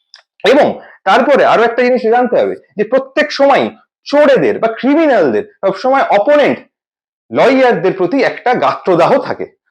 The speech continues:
যে ক্রিমিনাল, সে তো অপোনেন্ট লয়ারকে সহ্যই করতে হবে না, কারণ সে তার ওই, আহ, ক্রাইমগুলো ধরে ফেলবে এবং তাকে শাস্তি দেওয়া হবে। তো অপোনেন্ট লয়ারের প্রতি সবসময় চক্ষুশূল থাকে ক্রিমিনালের। উম, তেমন কিনা জানি না, মমতা ব্যানার্জির, আহ, বিকাশবাবুর প্রতি কিন্তু খুব রাগ।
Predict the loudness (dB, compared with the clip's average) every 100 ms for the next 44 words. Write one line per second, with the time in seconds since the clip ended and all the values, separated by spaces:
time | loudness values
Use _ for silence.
0 | _ -6 -4 0 2 2 2 0 0 0
1 | 0 2 2 2 0 -2 -2 -2 -2 0
2 | -2 -4 -14 _ _ -4 -2 0 0 2
3 | 2 4 2 0 0 -2 -2 0 0 0
4 | 0 0 0 0 0 0 0 -2 -2 -2
5 | -4 -6 -6 -8 -2 2 2 2 -4 -8
6 | _ -4 0 2 2 2 0 0 2 2
7 | 2 2 2 0 0 -2 0 -2 -4 _
8 | -4 -4 -2 0 0 0 -2 -2 -4 0
9 | 0 0 -2 0 0 0 -4 -10 _ _
10 | _ _ _ _ -8 -4 0 2 2 2
11 | 2 2 2 2 0 0 0 0 0 0
12 | -2 -4 -8 _ -4 -2 -4 -2 0 2
13 | 2 0 -2 -2 -2 -4 -8 -6 -6